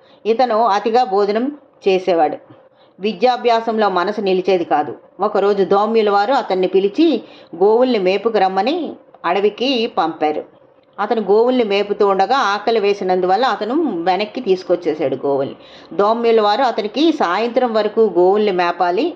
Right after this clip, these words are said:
అని చెప్పారు. గురువు ఆదేశం మేరకు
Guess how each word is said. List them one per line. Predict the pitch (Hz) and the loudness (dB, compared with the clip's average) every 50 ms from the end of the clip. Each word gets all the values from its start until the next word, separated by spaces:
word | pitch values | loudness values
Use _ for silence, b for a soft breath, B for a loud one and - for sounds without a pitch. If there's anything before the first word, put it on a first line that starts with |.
| - - _ _ _ - - | -10 -18 _ _ _ -6 -4
అని | 190 196 185 185 - | -2 -2 -2 -4 -4
చెప్పారు. | 180 - - - 143 135 - | -6 -4 -4 -4 -4 -4 -4
గురువు | 165 160 214 226 254 269 | -2 0 0 2 2 2
ఆదేశం | 254 214 196 202 202 214 214 208 208 220 202 190 | 2 2 0 0 0 0 0 0 -2 -2 -2 0
మేరకు | 180 185 190 202 - 311 370 349 233 - | 0 0 0 0 0 0 2 0 0 -4